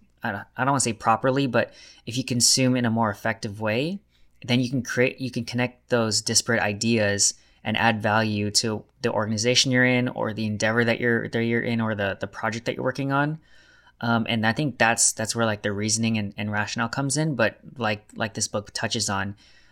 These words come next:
um, that, that ability to learn and have the raw knowledge and have good memory, um,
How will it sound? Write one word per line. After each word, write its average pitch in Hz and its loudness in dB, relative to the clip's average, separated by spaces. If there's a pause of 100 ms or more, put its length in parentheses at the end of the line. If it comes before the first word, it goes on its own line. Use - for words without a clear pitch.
(140)
um, 104 -4
that, 113 2 (160)
that 120 0
ability 139 4
to 123 4
learn 120 4
and 104 -4
have 110 0
the 107 -2
raw 110 2
knowledge 110 0
and 107 -4
have 107 -4
good 104 -2
memory, 113 -2 (340)
um, 104 -4